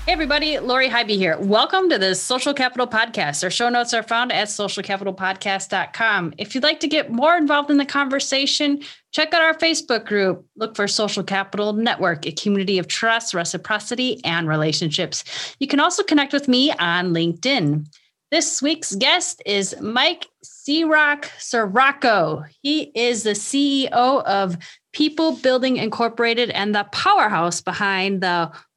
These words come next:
What Are You Made Of movement. He's a performance coach, author, dyma-, dynamic public speaker, visionary, and thought leader. He has been featured by Yahoo Finance as one of the top business leaders to follow in twenty twenty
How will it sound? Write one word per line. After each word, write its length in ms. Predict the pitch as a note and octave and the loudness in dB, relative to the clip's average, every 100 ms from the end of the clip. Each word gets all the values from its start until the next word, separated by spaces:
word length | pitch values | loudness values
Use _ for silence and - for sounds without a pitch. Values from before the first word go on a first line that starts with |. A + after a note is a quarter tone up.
| - | -6
What 240 | B3+ D#4+ | -2 -2
Are 140 | E3 E3 | 0 0
You 200 | D#3+ D#3 | 0 -2
Made 320 | E3+ A3+ A#3+ | -2 -2 0
Of 380 | F#3 G3+ F3 - | 0 0 -2 -8
movement. 640 | F3+ F#3 A#3 F3+ C3+ D3+ - _ _ - _ | -10 -6 -2 0 -2 -4 -20 _ _ -20 _
He's 160 | A#3+ A3+ | -2 -2
a 80 | A3 | -2
performance 560 | G#3 D4 D4+ A#3 F3 | -2 2 4 2 0
coach, 360 | - B3+ C4+ - - | 0 0 0 -4 0
author, 420 | A#3+ B3+ G3+ E3 | 0 2 2 2
dyma-, 440 | D3+ F#3+ A3 C4+ - | 0 -2 0 0 -2
dynamic 600 | - G3+ G#3+ D4 C4+ A#3+ | -2 0 4 4 2 -2
public 320 | A3 F#3+ F3 | -2 0 -2
speaker, 560 | - - D4 D4 C#4+ F3 | -4 -2 -2 0 0 0
visionary, 600 | F3 B3+ C#4 D4 D4 - | 0 2 4 4 2 0
and 280 | G#3+ A3+ A3+ | 0 -2 -2
thought 200 | A3 F#3+ | -2 0
leader. 320 | F3+ E3 - - - - - | -2 -4 -8 -14 -18 -18 -14
He 100 | - | -4
has 140 | C4 B3 | -2 0
been 160 | C4 | -2
featured 340 | B3+ C4+ C#4 A#3 | 0 -2 -2 0
by 160 | G#3 G3+ | 0 0
Yahoo 600 | F#3+ G#3+ A3+ C4 D4 D4 | 0 0 2 2 0 0
Finance 580 | B3 G3+ E3+ F#3 C#4+ - | -2 -2 -2 -2 -4 -6
as 160 | F#3 F3 | -8 -4
one 140 | G3+ | -2
of 140 | G3 F3+ | -2 -2
the 180 | F#3 | -4
top 420 | - - C4+ D4 F#3+ | -4 0 0 -2 -2
business 460 | C4+ D4 D4+ - | -2 0 -2 0
leaders 320 | F#3 D#3 D3+ | -2 0 -4
to 140 | - F3 | -6 -12
follow 600 | - - B3 B3+ D#3+ A#2 | -6 0 2 2 0 -2
in 140 | F3+ | -4
twenty 320 | F#3+ G#3+ G3 F#3+ | -4 -2 -2 -2
twenty 500 | - F#3 D#3 F3 | -2 -2 0 -2